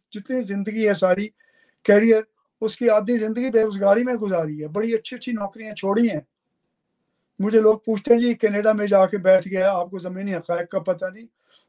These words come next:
उन्हें पता नहीं मैं कितनी नौकरियां छोड़ी हैं, कितना अरसा बेरोजगार रहा हूँ, कितने अरसा मैंने रगड़े खाए हैं,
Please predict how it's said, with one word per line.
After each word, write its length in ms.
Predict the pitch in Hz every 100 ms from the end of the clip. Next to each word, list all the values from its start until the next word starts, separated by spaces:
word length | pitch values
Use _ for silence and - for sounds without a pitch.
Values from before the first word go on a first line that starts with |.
| -
उन्हें 200 | 226 240
पता 280 | 240 233 254
नहीं 100 | 277
मैं 140 | 269
कितनी 300 | 254 254 277
नौकरियां 440 | 247 226 247 240 240
छोड़ी 360 | 208 220 247
हैं, 240 | 262 277 285 _ _ _ _
कितना 260 | 247 - 254
अरसा 240 | 233 240
बेरोजगार 640 | 208 220 226 202 202 233
रहा 140 | 240 240
हूँ, 200 | 277 269 _ _ _ _ -
कितने 280 | 254 - 262
अरसा 280 | 240 247
मैंने 220 | 240 240 214
रगड़े 320 | 214 247 247
खाए 260 | 208 190
हैं, 140 | 160